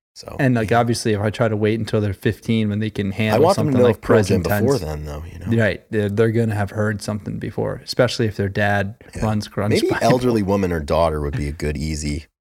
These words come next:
Speaker 2: Right.
Speaker 1: easy one for, like, a, a lad.
Speaker 2: Glorified G.
Speaker 1: Yeah,
Speaker 2: Stuff
Speaker 1: exactly.
Speaker 2: like
Speaker 1: Get,
Speaker 2: that.
Speaker 1: really get them into the, the social issues of the day.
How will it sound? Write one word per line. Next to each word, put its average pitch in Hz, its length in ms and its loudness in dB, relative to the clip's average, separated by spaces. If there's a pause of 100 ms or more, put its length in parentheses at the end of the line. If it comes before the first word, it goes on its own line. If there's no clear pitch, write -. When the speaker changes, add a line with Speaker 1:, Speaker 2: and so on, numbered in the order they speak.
(160)
Speaker 2:
Right. 107 280 -6
Speaker 1:
easy 80 220 -8
one 78 180 -4
for, 80 160 -6
like, 73 140 -4
a, 73 160 -6
a 73 80 -8
lad. 76 480 -4 (760)
Speaker 2:
Glorified 104 540 -2
G. 101 420 -6 (100)
Speaker 1:
Yeah, 76 260 -16
Speaker 2:
Stuff 87 240 -18
Speaker 1:
exactly. 78 420 -8
Speaker 2:
like 85 80 -6
Speaker 1:
Get, 80 100 -10
Speaker 2:
that. 78 140 -6
Speaker 1:
really 85 180 -2
get 82 160 -4
them 85 140 -4
into 82 180 -8
the, 80 260 -2
the 80 140 -6
social 82 440 -4
issues 78 340 -6
of 76 120 -10
the 73 100 -8
day. 73 360 -6